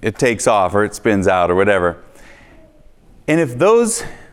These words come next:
cylinders are not firing, let's say that it's, it's missing on three of those cylinders,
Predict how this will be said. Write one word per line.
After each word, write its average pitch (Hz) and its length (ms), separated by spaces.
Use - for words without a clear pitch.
cylinders 104 920
are 113 160
not 113 320
firing, 101 640
let's 135 280
say 131 220
that - 180
it's, 117 280
it's 123 220
missing 123 440
on 92 160
three 127 180
of 120 80
those 113 180
cylinders, 95 540